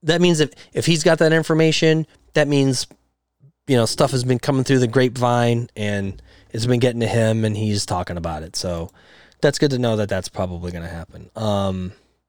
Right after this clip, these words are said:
okay. So then, okay, so, well, the next link I have in here was just to the video. The only thing I really took from that Lossy video that was particularly interesting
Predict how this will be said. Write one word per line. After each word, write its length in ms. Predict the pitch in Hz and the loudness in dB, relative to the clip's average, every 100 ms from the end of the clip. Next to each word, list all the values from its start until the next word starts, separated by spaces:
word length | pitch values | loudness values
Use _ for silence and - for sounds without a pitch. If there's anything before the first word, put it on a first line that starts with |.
| _ _ | _ _
okay. 300 | 135 127 87 - _ _ _ _ _ _ _ _ _ _ _ _ _ - - - | -4 -2 -6 -12 _ _ _ _ _ _ _ _ _ _ _ _ _ -20 -20 -6
So 160 | - 170 | 0 4
then, 240 | 170 170 | 4 4
okay, 240 | 143 139 120 | 2 0 -2
so, 120 | 131 | 0
well, 120 | 131 | 0
the 100 | 131 | 2
next 300 | 123 123 - | 0 -2 -4
link 180 | 107 104 | -4 -4
I 100 | 101 | -4
have 220 | 104 95 | -4 -4
in 60 | 101 | -6
here 400 | 98 92 92 - _ _ _ | -6 -6 -8 -12 _ _ _
was 200 | 107 98 | -6 -4
just 280 | 101 95 - | -2 -4 -4
to 240 | - 98 92 | -4 -4 -2
the 200 | 92 87 | -4 -6
video. 540 | 92 98 95 95 95 - - - | -4 -4 -2 -2 -2 -6 -20 -2
The 100 | 180 | 4
only 240 | 262 339 | 6 6
thing 160 | 285 254 | 6 4
I 60 | 185 | 6
really 240 | 170 160 | 8 6
took 200 | - 165 | 4 0
from 140 | 165 | 2
that 160 | 143 113 | 2 2
Lossy 380 | 95 110 - 123 | 2 0 2 2
video 560 | 127 127 127 127 131 - _ _ _ | 4 6 6 6 4 -2 _ _ _
that 200 | 139 110 | -2 0
was 260 | 110 110 101 | 2 0 0
particularly 1000 | - - 110 - 113 110 110 110 107 101 _ _ | -10 -6 -4 -2 2 2 4 2 0 -4 _ _
interesting 680 | 160 196 208 - 226 233 | -2 2 2 4 4 4